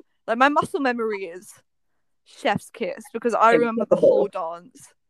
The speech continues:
Speaker 2: Mm-hmm.
Speaker 1: What else? I'm trying to, like, it's, like, older stuff that I know.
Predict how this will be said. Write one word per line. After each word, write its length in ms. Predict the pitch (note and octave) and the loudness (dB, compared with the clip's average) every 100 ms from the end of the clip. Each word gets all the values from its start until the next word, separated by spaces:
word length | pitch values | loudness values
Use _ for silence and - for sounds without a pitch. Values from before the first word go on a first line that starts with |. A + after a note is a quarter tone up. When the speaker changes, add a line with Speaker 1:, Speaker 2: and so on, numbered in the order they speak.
| _ _ _ _ - | _ _ _ _ -12
Speaker 2:
Mm-hmm. 300 | F#3 E3+ - - _ _ _ _ _ _ | -8 -8 -10 -12 _ _ _ _ _ _
Speaker 1:
What 220 | A#3+ C#4+ | 2 4
else? 380 | C#4 A3 G#3 - | 6 4 0 -6
I'm 80 | C4 | -10
trying 220 | D#4 F#4 | -6 -6
to, 80 | - | -4
like, 160 | D4 C#4 | -8 -8
it's, 160 | D4+ | -12
like, 160 | F4+ D#4+ - | -10 -8 -4
older 300 | B3+ C4 B3 | -4 -4 -8
stuff 420 | - G3 F#3+ G#3+ - | -8 -12 -12 -12 -12
that 120 | - | -10
I 120 | - | -10
know. 420 | - - G2 D3+ | -14 -16 -14 -14